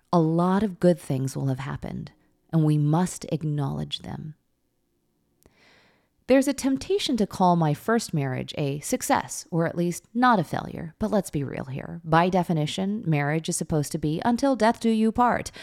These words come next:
I walked down an aisle lined on either side with big red flags and chose to see right past them, repeating to myself, "Love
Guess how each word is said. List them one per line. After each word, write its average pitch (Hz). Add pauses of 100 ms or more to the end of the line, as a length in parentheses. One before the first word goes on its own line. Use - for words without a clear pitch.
(300)
I 175
walked 214
down 180
an 190
aisle 143
lined 175
on 175
either 165
side 139
with 151
big 180
red 190
flags 135
and 175
chose 247
to -
see -
right 294
past -
them, 139 (380)
repeating 220
to 190
myself, 165 (260)
"Love 220